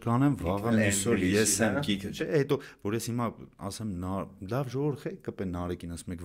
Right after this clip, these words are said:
Speaker 1: «Վատնա, վատնա», բան, այնքան էլ վատ բան չի արել, բանը լավ ա, ես դրանով համը ինձ ապահովագրում եմ, որ վաղը ես եմ տալու կիքսը,
Speaker 2: Հա։
Speaker 1: Նարեկն է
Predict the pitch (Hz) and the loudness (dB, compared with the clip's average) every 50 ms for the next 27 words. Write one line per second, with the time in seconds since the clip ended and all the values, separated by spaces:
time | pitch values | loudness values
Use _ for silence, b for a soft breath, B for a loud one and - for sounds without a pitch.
0 | 82 82 87 - - 85 78 78 78 80 80 - 80 78 78 76 87 98 98 117 | -6 -6 -6 -6 -6 -6 -6 -4 -4 -6 -6 -8 -10 -10 -8 -6 -6 -4 -4 -4
1 | 135 - - 190 233 208 131 110 107 98 87 92 87 85 - - 87 82 82 82 | -4 -4 -4 -4 -4 -2 0 0 0 0 0 -2 -2 -2 -2 -4 -4 -4 -2 -4
2 | 78 80 95 107 117 113 101 92 113 156 196 185 123 B B B B B B B | -4 -2 -2 0 0 0 0 0 0 0 2 2 0 B B B B B B B
3 | B - 107 113 110 120 131 147 170 160 120 101 107 117 127 135 127 - - 101 | B 2 2 4 6 6 6 6 6 6 6 6 6 8 8 6 6 6 4 2
4 | 101 98 - 101 98 101 104 98 95 101 107 110 98 90 87 80 82 90 90 90 | 2 2 4 4 6 6 6 6 6 4 4 4 4 4 4 4 4 4 4 4
5 | 90 123 175 214 - 240 190 - 95 85 80 80 76 - 76 71 - - - 69 | 4 2 2 2 2 2 2 4 2 2 2 0 0 -2 -4 -4 -4 -4 -4 -4
6 | 65 - - 95 98 98 B B B B B B - 90 85 87 95 104 107 98 | -4 -4 -4 -6 -6 -8 B B B B B B -4 0 4 4 6 6 4 2
7 | - 107 113 123 | 2 0 0 0